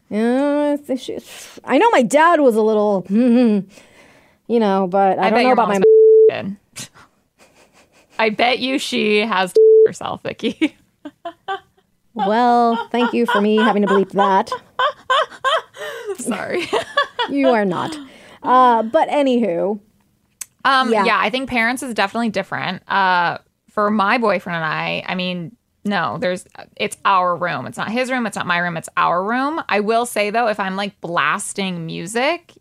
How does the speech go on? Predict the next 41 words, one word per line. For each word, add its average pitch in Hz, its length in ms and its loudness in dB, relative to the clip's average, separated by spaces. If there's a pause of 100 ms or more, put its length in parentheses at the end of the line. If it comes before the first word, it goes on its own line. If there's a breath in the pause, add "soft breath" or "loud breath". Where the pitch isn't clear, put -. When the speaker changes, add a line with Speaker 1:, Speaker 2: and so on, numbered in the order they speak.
Speaker 2:
he 220 220 -4
will 185 540 -2
t-, - 100 -20
knock 185 580 -2
to 185 140 -12
get 190 160 -4
my, 165 180 -4
like, 165 200 -6
attention, 208 560 -8
probably 185 320 -2
just - 160 -14
not 175 220 -8
to 180 100 -16
scare 147 400 -8
me. - 320 -16 (180)
Speaker 1:
Right. 196 340 -2
Speaker 2:
Because 202 160 -4
I 180 80 0
can't 185 380 -4
hear 190 240 -2
when 180 100 -2
anyone 165 320 -4
comes 170 280 -10
in 175 200 -4
if - 140 -12
my 175 100 -4
Speaker 1:
<laughs> - 20 -6
Speaker 2:
music's 220 380 2
so 277 160 0
loud. 330 360 2 (420 soft breath)
But 254 80 -2
I 277 100 0
think 311 220 -8
if 294 220 -8
the, 233 200 -6
that 226 140 -2
you 208 100 -10
guys 214 180 -4
have 214 260 0
a 185 160 -8 (240)
teenage 185 800 -6